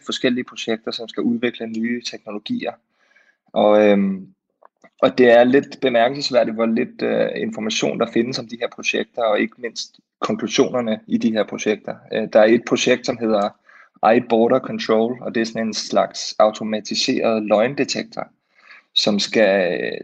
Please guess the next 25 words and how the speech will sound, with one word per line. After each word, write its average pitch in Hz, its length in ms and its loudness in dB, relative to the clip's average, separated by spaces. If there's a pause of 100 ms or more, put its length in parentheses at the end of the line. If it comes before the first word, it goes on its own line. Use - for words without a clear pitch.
tage 104 180 -2
imod 117 240 0
de 117 180 2
indrejsende 113 560 0
ved 107 100 -2
grænsen. 120 520 -6
Det 120 80 0
er 110 40 0
stadig 113 260 4
et - 100 -6
pilotprojekt, - 960 -6
men, 107 260 -8
øh, 95 120 -6 (520)
det 113 80 -6
foregår 127 260 4
sådan, 117 220 2
at - 160 4
på 113 80 -4
en 104 80 -4
skærm, 127 380 2
så 127 120 2
er 117 100 8
der 117 60 0
sådan 113 160 -10
en 101 40 -14